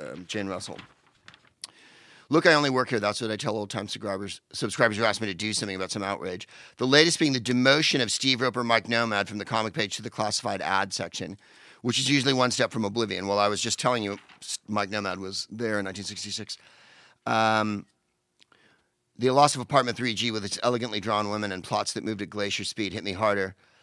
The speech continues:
I got no juice, see? The significant thing about The Twilight of Mike Nomad after twenty-six years, it's the last cron strip with the storyline, plots, and episodes. All the others you know are,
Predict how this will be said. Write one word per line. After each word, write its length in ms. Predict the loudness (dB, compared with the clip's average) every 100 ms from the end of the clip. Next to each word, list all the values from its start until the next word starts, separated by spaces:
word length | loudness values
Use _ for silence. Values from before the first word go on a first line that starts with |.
| _ -2
I 120 | 6
got 180 | 6 6
no 100 | 0
juice, 340 | 0 0 2
see? 560 | 0 0 0 -2 -4 -8 _ _ _
The 80 | -2
significant 460 | 0 2 2 2
thing 100 | 0
about 180 | 2 0
The 40 | 0
Twilight 380 | 4 4 6
of 80 | 4
Mike 160 | 2 2
Nomad 240 | 0 0
after 160 | 0 -4
twenty-six 420 | -6 -4 -4 -2
years, 300 | -2 -2 -6
it's 140 | -8 -8
the 80 | -2
last 340 | 0 2 -2
cron 280 | -4 -4 -4
strip 200 | -6 -8
with 80 | -8
the 40 |
storyline, 480 | -6 0 0 0 -4
plots, 300 | -4 -6 -6
and 80 | -8
episodes. 540 | -8 -8 -8 -8 -8 -6
All 180 | -2 -2
the 140 | 0
others 220 | -2 -4 -6
you 40 |
know 200 | -4 -4
are, 160 | -6